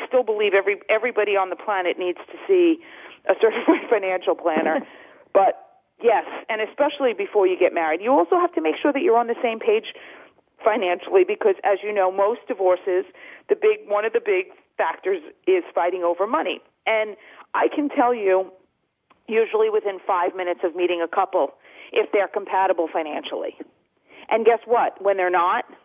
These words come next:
Speaker 1: it's not gonna last. Something is
Speaker 2: And
Speaker 1: gonna,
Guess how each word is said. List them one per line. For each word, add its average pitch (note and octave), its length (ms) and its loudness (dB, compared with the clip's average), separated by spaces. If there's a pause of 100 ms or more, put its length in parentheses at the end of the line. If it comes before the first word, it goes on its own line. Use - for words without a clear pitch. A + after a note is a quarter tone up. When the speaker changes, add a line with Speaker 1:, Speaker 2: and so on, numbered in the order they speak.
(200)
Speaker 1:
it's G3+ 160 2
not F#3+ 180 -2
gonna F3+ 120 2
last. - 640 -2 (840)
Something A#3+ 360 2
is G#3+ 80 2
Speaker 2:
And A3 120 2
Speaker 1:
gonna, F#3 280 2